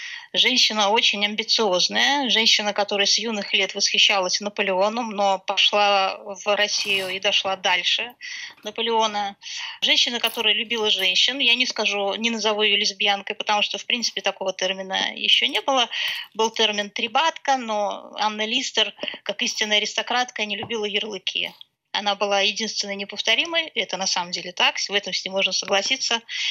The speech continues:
и она никак себя не определяла. В тысяча восемьсот двадцать первом году в одном из своих дневников она написала следующее,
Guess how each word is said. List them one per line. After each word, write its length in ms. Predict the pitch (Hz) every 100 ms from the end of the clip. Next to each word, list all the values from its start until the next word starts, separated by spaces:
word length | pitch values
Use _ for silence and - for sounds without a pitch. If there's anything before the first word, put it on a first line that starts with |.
| - -
и 80 | 190
она 180 | 214
никак 380 | 240 247 262 262
себя 300 | - 202 214
не 80 | 202
определяла. 720 | 196 185 185 175 160 170 - _ _ _
В 80 |
тысяча 240 | - 240 214
восемьсот 340 | 208 226 220
двадцать 300 | 214 220 -
первом 240 | 214 214 208
году 440 | 220 220 349 339 - - - -
в 40 |
одном 280 | 196 220 208
из 100 | 196
своих 320 | 214 202 170
дневников 880 | 180 247 240 240 - 247 349 - - _ 202 - -
она 240 | 202 220
написала 640 | 254 226 - 226 220 226 220
следующее, 680 | 220 185 170 - - -